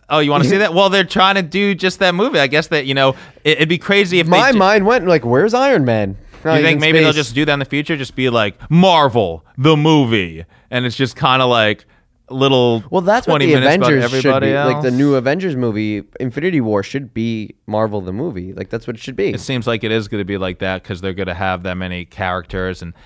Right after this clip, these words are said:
Speaker 1: I don't know who from the original Avengers will still be there. Maybe Scarlet Witch, maybe Hawkeye, you think?
Speaker 2: Hawkeye, <laughs> you mean all of them.
Speaker 1: Or Vision is gonna be in the next one, apparently, you know.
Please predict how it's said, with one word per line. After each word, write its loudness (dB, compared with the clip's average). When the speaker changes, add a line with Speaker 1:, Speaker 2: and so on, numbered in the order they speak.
Speaker 1:
I -4
don't -2
know -2
who -4
from -12
the -6
original -4
Avengers -6
will -10
still -8
be -6
there. -4
Maybe -6
Scarlet -6
Witch, -8
maybe -8
Hawkeye, -4
you -6
think? -10
Speaker 2:
Hawkeye, 0
<laughs> 0
you 2
mean 0
all 0
of -2
them. -10
Speaker 1:
Or -4
Vision -4
is -6
gonna -4
be -4
in -4
the -8
next -10
one, -8
apparently, -8
you -8
know. -10